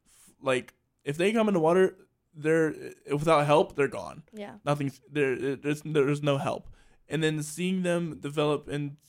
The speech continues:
Speaker 1: uh, from that into realizing, um, "Hey, I can float by myself now. I can actually jump in the water, go onto my back, and be completely fine and comfortable."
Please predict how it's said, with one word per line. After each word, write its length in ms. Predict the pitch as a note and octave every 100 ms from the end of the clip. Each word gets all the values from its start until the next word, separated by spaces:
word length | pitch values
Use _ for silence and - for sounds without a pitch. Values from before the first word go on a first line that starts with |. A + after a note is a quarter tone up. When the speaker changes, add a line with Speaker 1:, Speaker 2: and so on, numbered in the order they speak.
| - -
Speaker 1:
uh, 360 | C3 C3+ B2+ B2+
from 320 | D3 C3+ C3
that 300 | C#3 D3 D3+
into 600 | C3+ C#3 - C#3 C#3 C#3+ - _ _
realizing, 840 | C#3+ D#3 D#3+ D3+ C#3+ C#3+ C#3 C#3 - _ _ _ _
um, 500 | C#3 C#3 C#3 C3+ C3 - _
"Hey, 260 | F#3 G3 A#2+
I 140 | G3
can 360 | - D#4+ A3 - -
float 420 | - G3 B3+ -
by 140 | C#3+ C#3+
myself 480 | C#3+ C#3+ A3+ D4+ C3+
now. 240 | C3 C3
I 100 | E3+
can 220 | A3+ F#3+
actually 300 | C3+ E3+ F#3+
jump 260 | D3 D#3 F3
in 100 | E3+
the 100 | C#3+
water, 580 | C3+ C#3 F#3+ G#3+ G3+ -
go 200 | D3 D3
onto 320 | D#3+ F3 -
my 160 | F3+ D3
back, 400 | C#3 C3 F3+ -
and 160 | C#3 C3+
be 140 | C3+
completely 500 | C3+ C3+ - D#3+ D#3
fine 300 | D3+ C#3 D#3+
and 180 | C3 D3
comfortable." 460 | D#3 D#3+ - F#3+